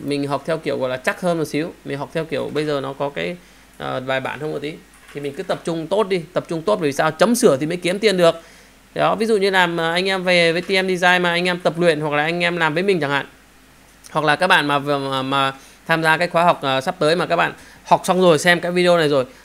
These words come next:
tập làm xong rồi nhưng mà vẫn chưa có cái tính thực tế cao ấy, muốn trải nghiệm hơn nữa ấy, thì các bạn có thể đến, ờ, T M Design để các bạn học thêm một tháng nữa. Học thêm một tháng nữa thì, ờ, cũng phải mất khoảng hai mươi ngày để các bạn chấm sửa. Đó, nó đến nỗi như thế luôn.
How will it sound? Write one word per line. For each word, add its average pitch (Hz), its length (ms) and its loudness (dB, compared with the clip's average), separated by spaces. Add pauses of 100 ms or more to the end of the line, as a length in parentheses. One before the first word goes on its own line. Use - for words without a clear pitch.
tập 160 200 4
làm 151 220 4
xong 180 180 -2
rồi 156 180 2 (260)
nhưng 180 120 0
mà 170 100 4
vẫn 175 220 0
chưa 202 180 6
có 180 100 2
cái 185 100 -4
tính 196 220 -2
thực 196 200 -2
tế 160 180 4
cao 180 300 4
ấy, 185 80 -4 (260)
muốn 175 160 0
trải 170 180 2
nghiệm 147 180 -2
hơn 185 160 -2
nữa 180 120 0
ấy, 208 100 -4 (120)
thì 165 100 -6
các 175 60 -2
bạn 180 160 -6
có 185 80 -6
thể 170 140 -2
đến, 151 260 -2 (460)
ờ, 143 180 -2
T 143 80 -6
M 175 140 0
Design 175 280 2
để 151 100 2
các 143 80 -4
bạn 170 220 -2
học 147 320 -2
thêm 175 160 -2
một 160 100 -4
tháng 160 260 2
nữa. 202 160 -4 (340)
Học 151 160 -2
thêm 185 120 -2
một 165 140 -4
tháng 160 220 2
nữa 196 100 -4
thì, 175 200 -2
ờ, 147 260 2
cũng 175 100 -8
phải 160 120 0
mất 175 200 -4
khoảng 123 140 -6
hai 170 200 0
mươi 180 120 -2
ngày 165 220 0
để 139 80 -4
các 151 100 -6
bạn 175 160 -4
chấm 156 180 -4
sửa. 143 220 -4 (680)
Đó, 165 320 -2
nó 190 120 -2
đến 180 220 2
nỗi 185 160 4
như 202 60 2
thế 180 140 2
luôn. 185 220 -2